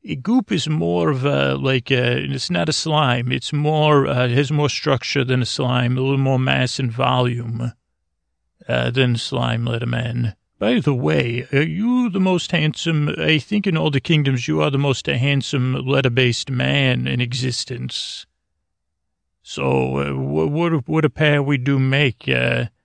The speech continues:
and the baby sleeps so soundly. Oh, another beautiful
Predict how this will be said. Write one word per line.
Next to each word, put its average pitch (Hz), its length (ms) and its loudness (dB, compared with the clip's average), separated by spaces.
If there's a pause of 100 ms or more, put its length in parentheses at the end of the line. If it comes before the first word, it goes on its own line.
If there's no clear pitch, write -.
(480)
and 135 160 -4
the 127 40 -6
baby 151 360 2
sleeps 147 400 -4
so 143 200 -2
soundly. 131 760 -2
Oh, 151 420 -2 (1200)
another 143 540 -2
beautiful 131 480 -2